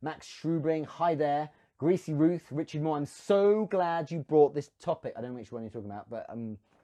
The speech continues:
whatever one it is, I'm pleased that you're pleased. Um, Renee F, hi Mauricio B, uh, and so on. Uh, and there's some great books being put in there as well. So those of you just joining late, put in the comments top three business books.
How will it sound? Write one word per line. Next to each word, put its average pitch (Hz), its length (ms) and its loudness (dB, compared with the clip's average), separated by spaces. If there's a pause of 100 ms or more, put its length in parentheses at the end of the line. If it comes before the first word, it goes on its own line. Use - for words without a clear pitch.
(340)
whatever 117 340 0
one 120 100 -4
it 113 100 -12
is, 117 160 -6
I'm 113 120 -4
pleased 117 480 -4
that - 80 -6
you're 107 120 -2
pleased. 120 420 -4 (360)
Um, 135 420 0
Renee 156 380 0
F, 147 220 -2
hi 151 200 -2
Mauricio 123 500 -2
B, 143 420 2 (400)
uh, 127 540 -2 (120)
and 127 240 -6
so 131 240 0
on. 123 300 -2 (100)
Uh, 120 320 -4
and 156 120 -2
there's 156 120 -2
some 139 180 -6
great 151 540 2
books 139 380 0
being 127 280 -6
put 135 180 -10
in 123 100 -8
there 120 140 -8
as 117 140 -12
well. 127 260 -4 (140)
So - 120 -6
those 170 220 6
of 151 40 -6
you 170 80 -2
just 151 180 -4
joining 147 280 0
late, 135 280 0 (120)
put 190 120 -6
in 185 80 -6
the 175 60 -4
comments 151 540 -8
top - 220 -6
three 139 240 -4
business 123 340 -8
books. - 400 -4